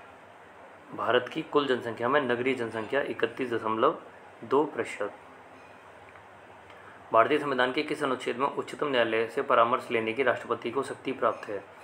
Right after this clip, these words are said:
तो हम जानते हैं राष्ट्रपति उच्चतम न्यायालय से परामर्श ले सकता है, लेकिन उस परामर्श को मानने के लिए बाध्य नहीं है।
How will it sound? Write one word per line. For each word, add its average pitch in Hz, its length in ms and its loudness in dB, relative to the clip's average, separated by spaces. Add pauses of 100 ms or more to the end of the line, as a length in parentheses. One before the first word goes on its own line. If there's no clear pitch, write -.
(360)
तो 113 60 -6
हम 147 200 0
जानते 120 320 2
हैं 131 260 -6 (1040)
राष्ट्रपति 123 720 2 (160)
उच्चतम 139 320 4
न्यायालय 123 260 4
से 117 100 -2
परामर्श 123 460 4
ले 120 140 2
सकता 120 320 2
है, 135 120 2
लेकिन 139 280 0
उस - 220 -6
परामर्श 117 400 4
को - 120 -6
मानने 120 260 2
के 120 100 -2
लिए 151 120 2
बाध्य 117 300 2
नहीं 104 300 -6
है। 101 180 -6